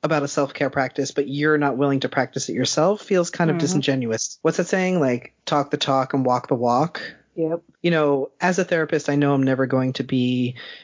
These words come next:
Speaker 1: a perfect picture of health. No one is. No one ever will be. But I feel that I should have a certain level of, um,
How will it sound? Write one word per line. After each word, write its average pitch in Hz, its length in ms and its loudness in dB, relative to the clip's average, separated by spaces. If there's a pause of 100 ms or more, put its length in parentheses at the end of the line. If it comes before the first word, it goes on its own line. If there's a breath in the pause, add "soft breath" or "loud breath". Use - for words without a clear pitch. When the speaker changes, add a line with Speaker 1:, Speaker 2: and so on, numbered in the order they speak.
(120)
Speaker 1:
a 147 120 2
perfect - 680 -4 (540)
picture 143 300 -2
of 113 80 -4
health. - 380 -2
No 135 140 2
one 113 120 2
is. 95 240 -4
No 135 80 4
one 127 120 4
ever 123 200 2
will 90 160 0
be. - 320 -4 (880 loud breath)
But 139 400 0 (140)
I 143 140 2
feel 147 360 0
that 139 160 -2
I 143 120 2
should 147 260 2
have 127 220 -2
a 127 40 -4
certain 135 460 0
level 127 600 2
of, 120 680 0 (640 loud breath)
um, 113 600 0